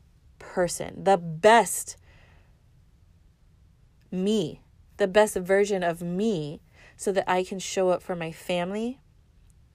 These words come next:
for my husband, for my kids, for my mom, for my mother-in-law, my brother, my sister, my nieces, myself, and anybody else who needs me.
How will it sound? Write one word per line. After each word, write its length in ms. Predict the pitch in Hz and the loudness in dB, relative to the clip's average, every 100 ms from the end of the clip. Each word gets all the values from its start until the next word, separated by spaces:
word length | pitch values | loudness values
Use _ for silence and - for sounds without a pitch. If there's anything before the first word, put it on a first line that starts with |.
| _ - - - _ | _ -20 -20 -20 _
for 200 | - 185 | -4 -2
my 440 | 165 156 156 180 - _ _ _ | -2 -2 -6 -10 -18 _ _ _
husband, 520 | - 196 196 202 214 220 | -2 0 0 -2 -4 -4
for 100 | 185 | -6
my 160 | 160 | -6
kids, 520 | 160 - 202 214 226 | -10 -4 -2 -2 -4
for 120 | - 175 | -6 -6
my 140 | 165 | -6
mom, 560 | 160 170 190 214 233 240 | -4 -4 -2 -6 -8 -8
for 140 | 190 | -8
my 120 | 170 | -6
mother-in-law, 440 | 165 185 220 233 233 | -4 -2 -2 -2 -4
my 160 | 175 | -6
brother, 400 | 160 180 190 226 | -4 0 2 0
my 120 | 208 | -2
sister, 380 | 175 - 208 220 | -6 -8 -6 -4
my 160 | 208 165 | -4 -4
nieces, 640 | 165 202 - 247 262 - - _ _ - _ - - _ _ _ - | -4 -6 -2 0 -2 -8 -18 _ _ -20 _ -20 -20 _ _ _ -4
myself, 640 | 185 - - 185 214 240 - | -2 -2 0 2 2 -2 -10
and 220 | - 175 - _ | -8 -8 -14 _
anybody 480 | 226 240 233 220 214 | -2 0 0 0 2
else 220 | 190 185 | 0 -2
who 180 | - 190 | -8 -8
needs 580 | 175 170 185 226 190 160 | -8 -6 -2 -2 -4 -8
me. 340 | 139 85 | -10 -12